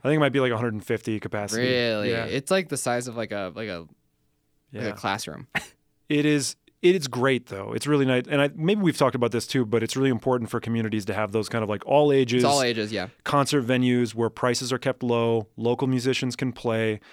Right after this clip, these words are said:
Speaker 1: And I think that that's something that was important, uh, in my concert going experience as well, just having those places where we could go.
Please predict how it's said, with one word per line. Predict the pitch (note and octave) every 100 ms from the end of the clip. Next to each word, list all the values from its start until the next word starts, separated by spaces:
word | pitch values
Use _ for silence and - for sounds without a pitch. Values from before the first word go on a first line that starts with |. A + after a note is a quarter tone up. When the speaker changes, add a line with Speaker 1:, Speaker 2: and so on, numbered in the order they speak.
| - _ -
Speaker 1:
And |
I | C3+
think | C3+ B2+
that | C3+ - -
that's | C3+ B2
something | - C3 C3
that | A#2+ A2+
was | A2
important, | A2 - B2+ B2 A#2+ - - -
uh, | A#2 G#2+
in | A#2 A2+
my | A2 A#2+
concert | - C3 A#2+ B2
going | B2 B2
experience | A#2+ - C3+ B2+ B2
as | A#2
well, | G2 A2 A#2+ B2 - -
just | A#2+
having | A#2 A2 G#2
those | A2 A#2 A2
places | B2 A2+ A#2
where | A2 G#2+
we | A2+
could | G#2
go. | A2+ A2 A2 G#2+